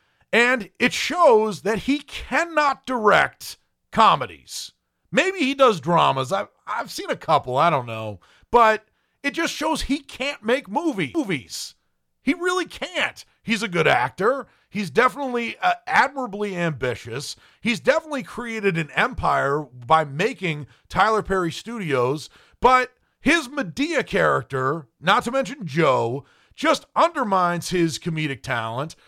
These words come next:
And honestly, there was nothing in this film that was funny. And, and let me assure you, Tyler Perry was not the only unfunny person in this movie. There's also a character named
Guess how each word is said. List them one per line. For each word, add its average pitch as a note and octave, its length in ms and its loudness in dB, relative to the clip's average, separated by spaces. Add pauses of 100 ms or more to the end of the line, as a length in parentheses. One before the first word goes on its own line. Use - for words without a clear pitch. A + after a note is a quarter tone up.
(140)
And A#3+ 120 0
honestly, E4 480 -2
there A3 140 0
was G3 140 -6
nothing B3+ 440 -4
in G#3 100 -4
this F#3 160 -6
film E3+ 240 -2
that D3 80 -2
was C3+ 140 -6
funny. A2 400 -2
And, D3+ 220 -8
and B3+ 260 -4 (340)
let D#4 200 2
me C4 340 -2
assure E3+ 480 0
you, A#2+ 320 -6 (260)
Tyler E4 380 -2
Perry G#3+ 320 2
was D3+ 180 -2
not D#3+ 260 0
the D#3+ 80 -4
only C#3+ 300 -4
unfunny B2+ 480 -4
person A#2 540 -8 (260)
in E3 180 0
this C3 200 -4
movie. C#2 500 -16 (340)
There's G#3 180 4
also C4 260 2
a G#3 60 0
character G3 420 0
named C3+ 480 -6